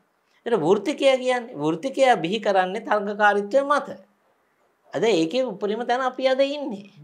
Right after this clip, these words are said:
නමුත් ප්‍රශ්නේ තියෙන්නේ මේ සමාජ ක්‍රමය අද ඇයි පරිහානියටපත් වුනේ? වෘත්තිකයන් හොඳට ඉන්නවනම්, හොඳ අධ්‍යාපනයක් දුන්නනම්.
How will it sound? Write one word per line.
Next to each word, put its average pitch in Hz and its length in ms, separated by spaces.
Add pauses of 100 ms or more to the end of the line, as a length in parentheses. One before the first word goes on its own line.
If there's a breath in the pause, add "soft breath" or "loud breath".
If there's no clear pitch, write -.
(120)
නමුත් 196 320
ප්‍රශ්නේ 185 340
තියෙන්නේ 156 480 (260 soft breath)
මේ 185 180
සමාජ 185 480
ක්‍රමය 160 320
අද 151 200 (520 soft breath)
ඇයි 285 220
පරිහානියටපත් 247 920
වුනේ? 180 200
වෘත්තිකයන් 208 560
හොඳට 208 260
ඉන්නවනම්, 214 500
හොඳ 170 180
අධ්‍යාපනයක් 208 600
දුන්නනම්. 285 400